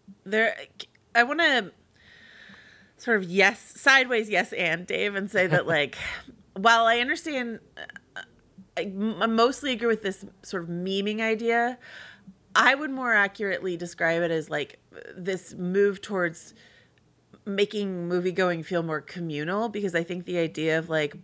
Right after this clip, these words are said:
Speaker 1: Barbie and Oppenheimer felt like an event and people dressed up, um, and did all this stuff. Same with, like, the Minions thing.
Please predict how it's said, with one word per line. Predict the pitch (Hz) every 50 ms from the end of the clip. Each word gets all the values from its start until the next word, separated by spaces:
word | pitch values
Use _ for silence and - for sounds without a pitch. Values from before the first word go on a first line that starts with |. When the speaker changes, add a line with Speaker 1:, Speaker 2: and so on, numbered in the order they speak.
| -
Speaker 1:
Barbie | - 165 156 151 151 165 160
and | 156
Oppenheimer | 120 135 151 - - 160 165 170 156 151 151 151 147 147 147 143 143 143 - - - - _ -
felt | 185 165 -
like | 170 165
an | 160 156
event | 151 147 151 143 151 147 147 151 175 - - - - - - - - - - - -
and | - 175 165
people | 185 170 - 165 160
dressed | 165 151 147 151 - - 156
up, | 147 143 135 139 139 - - - - _ _ - - - - - - -
um, | 160 156 147 147 143 143 139 135 139 139 -
and | - 160 156 143 143 131
did | 156 156 147
all | 143 143
this | 139 143 135
stuff. | - 151 143 143 139 -
Same | - 185 175 170
with, | 156 151 - -
like, | 151 143 143 -
the | 160
Minions | 175 165 165 160 160 156 151 151 147 147 143 -
thing. | - 160 151 151 147 147 143 143 139 139 143 151